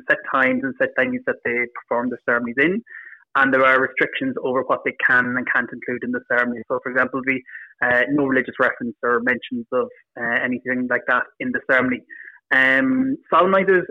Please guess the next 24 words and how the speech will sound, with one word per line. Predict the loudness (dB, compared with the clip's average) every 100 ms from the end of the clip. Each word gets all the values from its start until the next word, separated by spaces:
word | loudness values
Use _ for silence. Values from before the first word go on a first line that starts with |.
| -2
would | 0
be | 2 2 2
anybody, | 2 2 0 0 -2 -4
um, | -2 -2 -2 -4 -2
that's | -2 0
on | 0
the | 2
list | 0 -2 -8
of | -6 -4
H | -4
S | -8 -6
E | -8
approved | -6 -8 -8 _ 0
solemnizers. | 0 0 -2 -4 -12
So | -8
we | -2
can | 0 2
all | 2
legally | 2 0 -2
marry | 0 0 0
it. | -4 -6
So | -8 -6
be |
it | -8